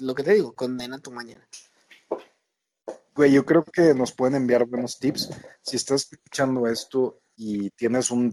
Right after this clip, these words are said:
Speaker 2: tip mañanero o de noche <clears throat> o de cualquier cosa que te ayude a descansar, mándaselo a Lalo, güey, porque Lalo sí ocupa mucha ayuda, cabrón. Échale la
Speaker 1: Por
Speaker 2: mano,
Speaker 1: favor,
Speaker 2: ¿no?
Speaker 1: por favor.
Speaker 2: <laughs> Mensajito
Speaker 1: Mándanos,
Speaker 2: por Instagram.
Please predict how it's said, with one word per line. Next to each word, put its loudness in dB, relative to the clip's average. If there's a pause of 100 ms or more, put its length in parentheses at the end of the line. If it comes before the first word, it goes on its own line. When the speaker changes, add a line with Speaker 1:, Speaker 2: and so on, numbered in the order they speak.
Speaker 2:
tip -2
mañanero 2 (440)
o -2
de 0
noche -4 (240)
<clears throat> -4
o 6
de 4 (380)
cualquier 2
cosa 2
que -6
te -6
ayude 2
a 4
descansar, -2 (1040)
mándaselo 4
a 6
Lalo, 4
güey, -2 (160)
porque -16
Lalo -4
sí -10
ocupa -6
mucha -8
ayuda, -8
cabrón. -20 (420)
Échale 2
la 4
Speaker 1:
Por 4
Speaker 2:
mano, -6
Speaker 1:
favor, 2
Speaker 2:
¿no? -6
Speaker 1:
por 0
favor. -4
Speaker 2:
<laughs> -20
Mensajito -4
Speaker 1:
Mándanos, 4
Speaker 2:
por 0
Instagram. -2